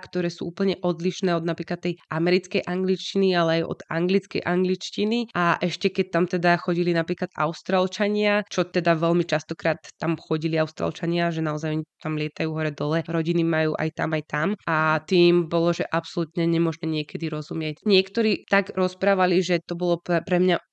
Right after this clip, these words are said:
ja som počula iba blá, blá, blá a naozaj som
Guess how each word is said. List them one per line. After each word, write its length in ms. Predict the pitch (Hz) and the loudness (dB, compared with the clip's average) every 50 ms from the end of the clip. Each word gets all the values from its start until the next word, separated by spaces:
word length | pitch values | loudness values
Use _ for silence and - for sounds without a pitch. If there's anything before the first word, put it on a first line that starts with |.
| - 180 | -8 -8
ja 60 | 170 | -4
som 160 | - 185 175 175 | -4 -4 -4 -4
počula 320 | 170 - - 196 185 175 | -6 -4 0 0 0 2
iba 80 | 180 160 | 0 0
blá, 240 | 175 165 175 175 | 2 2 2 4
blá, 160 | 170 165 160 160 | 4 2 0 2
blá 240 | 156 151 156 165 165 - | 2 2 2 2 2 0
a 320 | 156 156 156 151 151 139 - | 0 -2 0 -2 -2 -2 0
naozaj 300 | 180 165 170 170 180 170 170 | 2 2 4 4 4 0 0
som 200 | - 175 170 | 0 0 0